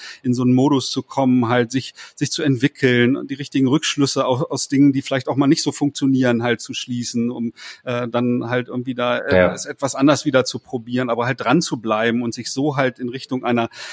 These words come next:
Speaker 1: lernenden Organisation zu entwickeln, also um halt, äh, anpassungsfähig, äh, innovativ, äh, und, und so weiter zu werden oder zu bleiben halt auch, ne? Das ist so das,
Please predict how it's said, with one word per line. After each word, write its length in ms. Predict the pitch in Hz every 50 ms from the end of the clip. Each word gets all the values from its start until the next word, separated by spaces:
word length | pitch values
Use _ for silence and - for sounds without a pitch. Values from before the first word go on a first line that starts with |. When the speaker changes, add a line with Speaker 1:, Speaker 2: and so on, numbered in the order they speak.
| - - -
Speaker 1:
lernenden 680 | - 117 113 117 123 131 139 151 156 160 151 135 131
Organisation 680 | 147 127 127 139 131 123 135 123 - - 156 175 202 175
zu 120 | - - 135
entwickeln, 680 | 113 117 110 110 127 - - 120 110 104 101 104 104
also 280 | - - 120 113 123 117
um 240 | 139 156 160 151 127
halt, 280 | 139 135 135 123 - - - - - - _
äh, 80 | - 123
anpassungsfähig, 1200 | 127 - - 156 - - 147 - - 131 - - - - 139 131 127 123 123 123 120 - - 135
äh, 380 | 127 120 123 127 127 135 135 135
innovativ, 920 | - 165 151 139 127 139 131 - - 165 160 147 143 135 131 120 - -
äh, 160 | 143 127 123
und, 180 | 131 131 147 156
und 120 | - 143
so 120 | 127 143 139
weiter 360 | 135 151 156 - 139 113 -
zu 280 | - - - 123 110 110
werden 400 | 123 127 143 160 151 127 123 123
oder 180 | 127 131 135 131
zu 140 | - 143 123
bleiben 520 | 113 - 139 156 147 117 101 101 95 95
halt 180 | 98 98 101 -
auch, 320 | - 101 101 104 - -
ne? 160 | - 117 147
Das 180 | 147 - 113 -
ist 100 | 127 -
so 160 | - 123 113 110
das, 340 | 110 117 113 - - -